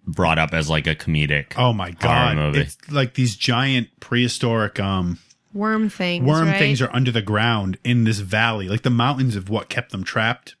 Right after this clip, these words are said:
Speaker 2: because they can't get through the, the rock.
Speaker 3: Mm-hmm.
Speaker 2: And it just terrorizes the town. But there's so much, like, comedy to it. It's just fantastic.
Speaker 3: <laughs>
Speaker 2: And I just love that franchise. Like, if Tremors was on T V, I'll stop whatever I'm doing to sit down and watch it.
Speaker 3: <laughs>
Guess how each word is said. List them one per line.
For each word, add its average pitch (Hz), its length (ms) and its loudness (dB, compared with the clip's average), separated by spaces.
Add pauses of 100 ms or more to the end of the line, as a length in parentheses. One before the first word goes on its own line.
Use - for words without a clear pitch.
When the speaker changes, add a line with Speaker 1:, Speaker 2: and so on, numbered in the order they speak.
Speaker 2:
because 110 240 -4
they 107 80 0
can't 117 300 -4
get 104 180 -6
through 110 200 -4
the, 95 200 -6 (140)
the 101 100 -2
rock. 95 540 -4
Speaker 3:
Mm-hmm. 196 300 -2 (600)
Speaker 2:
And 135 180 4
it 131 60 0
just 123 200 -4
terrorizes 104 480 0
the 82 80 -8
town. 120 400 0
But 107 140 -4
there's 127 180 -2
so 147 220 -2
much, 151 280 -2
like, 95 240 -2
comedy 110 440 0
to 147 200 -2
it. 151 180 -4 (200)
It's 120 320 -2
just 135 160 -2
fantastic. 92 680 -4
Speaker 3:
<laughs> - 40 -18 (380)
Speaker 2:
And 143 100 2
I 156 80 4
just 156 160 -2
love 131 240 2
that 113 140 0
franchise. 120 320 0
Like, 123 80 0
if 120 100 -2
Tremors 180 480 0
was 120 140 0
on 113 180 0
T 117 140 0
V, 117 340 0 (580)
I'll 117 200 2
stop - 420 -2
whatever 107 300 0
I'm 104 120 0
doing 104 280 0
to 107 60 -2
sit 98 180 -4
down 98 180 0
and 87 80 -4
watch 82 300 -2
it. 85 100 -8
Speaker 3:
<laughs> 247 120 -8